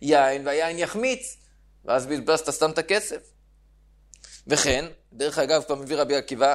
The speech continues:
"אף לא עושים מסחר במעות משל עניים." לא יכולים הגבאים של קופה של צדקה להגיד, "טוב, קיבלנו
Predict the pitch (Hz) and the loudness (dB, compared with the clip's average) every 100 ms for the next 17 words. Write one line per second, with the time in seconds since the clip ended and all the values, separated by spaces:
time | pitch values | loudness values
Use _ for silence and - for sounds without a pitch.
0 | - 180 185 190 196 190 214 202 180 - | 4 2 2 0 0 2 -2 -2 -4 0
1 | 233 233 202 196 190 _ _ _ _ 120 | 4 4 4 0 -8 _ _ _ _ -6
2 | 156 156 208 247 220 214 175 190 170 180 | -4 0 4 4 2 -2 -4 0 0 2
3 | 220 254 190 - _ _ 175 208 233 214 | 2 2 -2 -12 _ _ -2 -2 0 0
4 | 170 156 170 180 156 151 170 160 135 143 | 0 4 2 2 -6 -2 -2 -2 -4 0
5 | 165 160 160 175 185 175 127 151 170 165 | 2 2 2 2 0 0 0 0 0 -2
6 | 151 | -4